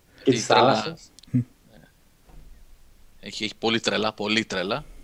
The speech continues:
Speaker 2: Ειδικά στην Αθήνα τώρα, <laughs> εκεί που λες ότι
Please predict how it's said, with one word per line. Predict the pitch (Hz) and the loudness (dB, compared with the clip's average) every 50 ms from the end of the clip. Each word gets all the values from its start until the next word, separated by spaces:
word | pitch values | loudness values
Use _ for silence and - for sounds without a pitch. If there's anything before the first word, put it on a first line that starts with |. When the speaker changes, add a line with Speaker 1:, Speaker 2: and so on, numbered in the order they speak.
| - - - - - - - - - - - | -20 -20 -20 -20 -20 -20 -20 -20 -20 -20 -10
Speaker 2:
Ειδικά | - 104 101 110 - 147 139 | -8 -4 -4 -2 0 0 -2
στην | - - 123 | 0 0 -2
Αθήνα | 117 107 - 135 135 123 - | -2 0 0 0 0 0 0
τώρα, | - 139 139 139 131 - - - - - - - | 2 2 2 2 2 0 -4 -8 -14 -14 -14 -14
<laughs> | - - - - - - | -14 -12 -12 -12 -8 -4
εκεί | - 113 - - 147 | -4 -4 -2 -4 -10
που | - - 117 | -10 -8 -4
λες | 123 131 - | -2 -2 -2
ότι | 143 - - 117 104 | -2 -2 -4 -8 -8